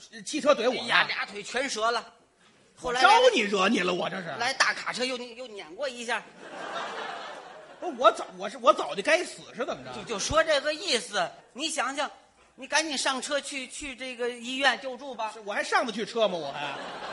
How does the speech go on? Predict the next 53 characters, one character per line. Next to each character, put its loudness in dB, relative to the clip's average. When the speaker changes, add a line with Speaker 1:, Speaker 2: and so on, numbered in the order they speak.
Speaker 1:
都 -2
压 8
平 2
了 6
呢， 8
那 4
都， 0
改 -2
相 4
片 8
儿 8
了。 -2
Speaker 2:
就 -20
下 -2
半 2
截 -6
压 0
了， -4
上 -6
半 -2
截 -10
还 -12
好。 -18
Speaker 1:
对， -14
Speaker 2:
就 -16
Speaker 1:
那 2
我 12
怎 4
么 -2
上 6
那 2
车 -2
呀？ 0
Speaker 2:
啊， -4
别 0
人 4
不 -4
也 -2
帮 -2
助 -4
你， -8
给 -12
你， -12
给 -14
你 -12
让 -2
座， -4
给 -10
你 -6
送 -8
过 -6
去 -14
吗？ -14